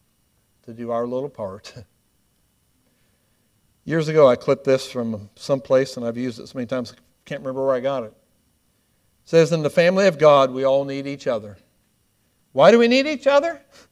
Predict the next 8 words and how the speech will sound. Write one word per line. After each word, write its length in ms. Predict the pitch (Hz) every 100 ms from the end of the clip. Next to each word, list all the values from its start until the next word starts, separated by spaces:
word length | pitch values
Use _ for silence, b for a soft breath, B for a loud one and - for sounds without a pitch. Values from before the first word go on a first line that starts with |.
| _ _ _ _ _ _ _ -
Basically 480 | 180 233 214 233
because 460 | 240 208 165 156 135
we 120 | 143
are 120 | 131
all 380 | - 151 175 202
imperfect 800 | 202 185 220 - 131 - 127 - b b
and 120 | - 131
incomplete, 920 | 156 175 185 240 196 135 117 117